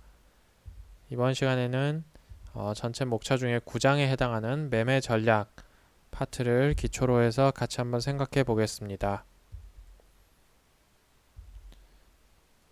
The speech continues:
이 장에서 저자가 강조하는 점은, 아, 매매 전략을 구성하기 위해서 다음과 같은, 어,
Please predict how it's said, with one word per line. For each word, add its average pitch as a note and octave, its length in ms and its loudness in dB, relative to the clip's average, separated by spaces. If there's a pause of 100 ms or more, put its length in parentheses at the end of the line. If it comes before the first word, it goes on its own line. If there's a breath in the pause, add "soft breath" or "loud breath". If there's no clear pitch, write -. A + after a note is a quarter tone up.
이 C#3 160 -2
장에서 B2+ 480 2
저자가 B2 400 2
강조하는 A2+ 520 0
점은, A#2 460 -2 (460 soft breath)
아, A2 240 -2
매매 B2+ 260 4
전략을 A#2+ 440 4
구성하기 B2 580 0
위해서 A#2 300 4
다음과 B2+ 380 2
같은, B2+ 540 0
어, G#2+ 320 -2